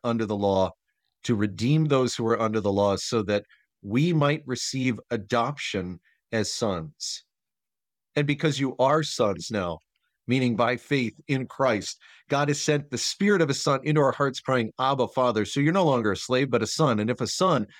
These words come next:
then you are an heir through God. Everything that belongs to Christ, all belongs to you. All the riches of salvation,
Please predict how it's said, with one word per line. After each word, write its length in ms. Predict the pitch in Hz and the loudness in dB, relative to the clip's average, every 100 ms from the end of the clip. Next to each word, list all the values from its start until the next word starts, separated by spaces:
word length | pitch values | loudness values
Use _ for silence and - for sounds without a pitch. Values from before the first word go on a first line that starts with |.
| _ | _
then 120 | 131 | 2
you 100 | 151 139 | 4 4
are 80 | 120 | 2
an 100 | 113 117 | 0 0
heir 260 | 143 151 151 | 0 2 0
through 260 | 147 131 | -2 -2
God. 300 | 117 101 90 - - _ | 2 2 0 -6 -20 _
Everything 560 | 147 151 160 143 151 135 | -2 0 0 0 0 0
that 160 | 123 | 0
belongs 500 | 123 117 110 104 92 - _ _ | 0 2 2 0 -6 -14 _ _
to 100 | 117 | -10
Christ, 520 | - 131 113 101 - - - | -2 2 2 0 -8 -10 0
all 260 | 135 139 | 2 2
belongs 480 | 127 123 113 110 - | 0 0 0 -2 -6
to 100 | - | -4
you. 320 | 104 92 76 - _ _ _ _ - _ _ _ _ | -2 -2 -6 -12 _ _ _ _ -20 _ _ _ _
All 260 | 135 156 | 2 2
the 100 | 151 | 2
riches 440 | 135 147 147 147 - | 0 0 0 -2 0
of 120 | 127 | -2
salvation, 720 | 139 120 107 117 120 - 120 | 2 2 2 2 2 0 -2